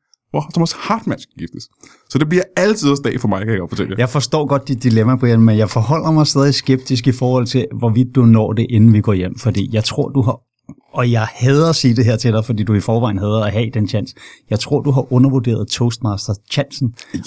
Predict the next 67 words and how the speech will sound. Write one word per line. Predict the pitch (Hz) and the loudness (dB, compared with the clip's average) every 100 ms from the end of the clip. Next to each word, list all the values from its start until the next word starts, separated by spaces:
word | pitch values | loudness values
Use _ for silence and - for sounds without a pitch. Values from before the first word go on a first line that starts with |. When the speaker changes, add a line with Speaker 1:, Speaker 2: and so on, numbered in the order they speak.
| - | -4
Speaker 2:
og | 131 | -2
ikke | 143 127 | 0 4
mindst | 120 113 - 95 | 4 4 -2 -4
varigheden | 95 92 120 113 101 87 | -2 2 4 4 2 -2
af | 76 | -4
den. | 92 - - - | -8 -12 -20 -4
Fordi | 107 101 101 | -2 -2 0
når, | 107 - | -2 0
når, | 110 98 95 90 90 110 | -2 -2 -2 -2 -4 -2
når | 104 | 0
der | 98 | 0
skal | 101 120 | -4 -2
danses | 110 104 107 | 0 0 -2
brudevals | - 131 147 131 | 0 2 2 0
og | - | -4
sådan | 104 | -4
noget, | 95 - | -2 -2
og | |
det | 123 | -2
sker | 117 127 | 0 0
jo | 120 | 2
som | 110 | 2
regel | 104 | 2
lige | 107 101 135 | 2 4 4
inden | 107 107 | 6 4
midnat, | 98 101 113 104 | 6 4 4 0
så | 113 | -4
skal | 117 | -4
der | 120 | -4
klippes | - 117 123 113 | 0 0 0 2
i | |
nogle | 92 87 | 0 0
sokker | 104 104 110 | -2 -2 -2
og | 101 - | -4 -4
sådan | - 101 | -6 -4
noget | 95 92 | -4 -6
fis. | - - - - - - | -4 -4 -6 -18 -18 -12
Og | - 127 | -4 -2
så | 143 | 0
bagefter, | 139 117 - 117 | 0 -2 -4 -4
så | 131 | -4
skal | - 117 | -2 0
du | 113 | 0
fortælle | - 117 127 117 | 0 -2 -2 0
dem, | 101 | -2
hvor | 98 98 | -2 -4
kagen | 110 110 120 | -2 2 2
står, | 110 101 | 0 -4
og | 98 | -2
hvornår | 95 92 | -2 -2
der | - | -4
kommer | - 101 98 | -4 -2 0
en | |
pølsevogn | 117 113 113 110 - | 2 2 2 -2 -2
og | 104 | -4
sådan | 104 | -2
noget. | 92 | -2
Og | 107 | -4
først | - 139 - 151 | -2 -4 -4 -4
derefter | 147 95 - | -2 -4 -4
Speaker 1:
Hva? | 95 - _ _ _ | -6 -6 _ _ _
Speaker 2:
kan | - 104 | -4 -2
du | |
begive | 95 113 - 104 | 0 -2 0 -2
dig | 104 | 0
ud | 110 110 117 - | -2 -4 -6 -4
til | 117 | -2